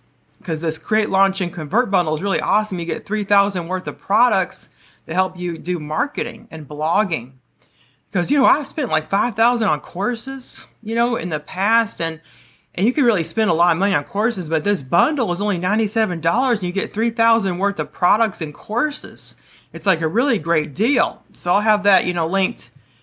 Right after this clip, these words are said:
linked in the show notes and also in the video description box. It's, like, really awesome 'cause it'll help you get more email subscribers, and also it will teach you how to sell to them more. 'Cause there's a, 'cause Monica Froese, like, I'm in her, her mastermind group.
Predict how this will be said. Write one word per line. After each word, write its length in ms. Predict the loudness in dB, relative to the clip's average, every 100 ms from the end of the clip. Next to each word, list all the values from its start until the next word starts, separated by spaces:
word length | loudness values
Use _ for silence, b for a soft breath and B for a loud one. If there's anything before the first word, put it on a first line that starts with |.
| b
linked 220 | -2 -2 0
in 40 |
the 80 | -4
show 280 | 0 2 4
notes 240 | 2 2
and 80 | 2
also 340 | 0 2 -2
in 80 | 0
the 60 | -2
video 260 | -2 -2
description 500 | -4 -4 -4 -4 -4
box. 320 | -4 -4 -6
It's, 140 | -8 -2
like, 160 | -2
really 220 | 0 0 2
awesome 320 | 2 0 -6
'cause 120 | -4
it'll 120 | -2
help 260 | 0 0 0
you 100 | -2
get 220 | 0 -2
more 160 | -2 -2
email 300 | 0 0 0
subscribers, 720 | -4 -4 2 2 2 -2 -2
and 100 | 0
also 440 | 0 2 0 0 b b b b
it 140 | -2
will 160 | 0 -2
teach 360 | 0 0 0
you 120 | -2 2
how 100 | 0
to 120 | 0
sell 340 | 0 2 2
to 160 | 0 -4
them 180 | -2 0
more. 460 | 0 0 -2 -2
'Cause 160 | -2 -2
there's 220 | 0 2
a, 260 | 2 2 -4
'cause 140 | -10 -2
Monica 420 | 2 4 2 -2
Froese, 760 | -4 2 4 4 2 -2 -8 -14 _ _ _
like, 180 | -6 2
I'm 140 | 2 2
in 140 | -2
her, 260 | 0 0 -2
her 160 | -6
mastermind 680 | -2 2 0 0 -2 -2 0
group. 280 | 0 0 -2